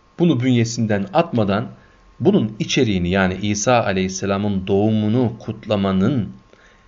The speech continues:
e, kutlama merasiminin, programının içeriğini biraz daha, her geçen gün biraz daha değiştirmek suretiyle ilerlemişler.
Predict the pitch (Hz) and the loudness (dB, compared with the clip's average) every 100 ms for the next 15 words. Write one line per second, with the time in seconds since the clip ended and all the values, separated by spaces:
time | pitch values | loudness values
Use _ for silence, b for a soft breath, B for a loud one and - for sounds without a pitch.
0 | b - 107 95 - 120 - 107 156 127 | b -8 -4 -4 -4 -10 0 2 4 4
1 | 104 95 - 85 78 92 120 - b b | 4 0 -4 -6 -6 -8 -10 -14 b b
2 | b _ _ - 123 120 127 127 120 120 | b _ _ 2 4 4 4 2 0 -2
3 | - - _ _ _ _ _ _ _ _ | -10 -20 _ _ _ _ _ _ _ _
4 | _ _ 131 - 135 113 101 127 160 - | _ _ -4 0 2 2 0 0 -4 -8
5 | _ - 262 120 95 92 90 113 - - | _ 0 4 4 2 -2 0 -2 -2 2
6 | 180 170 107 - 90 101 123 - 107 92 | 2 2 -2 -4 -4 -4 -4 0 2 2
7 | 90 87 95 95 - 101 95 - 95 87 | 0 -2 0 -2 -2 -6 -8 -6 -4 -4
8 | - 92 104 160 - b b b - 110 | -4 -2 -2 -2 -10 b b b -2 2
9 | 92 85 82 - 156 170 | 2 0 -6 -2 -2 -2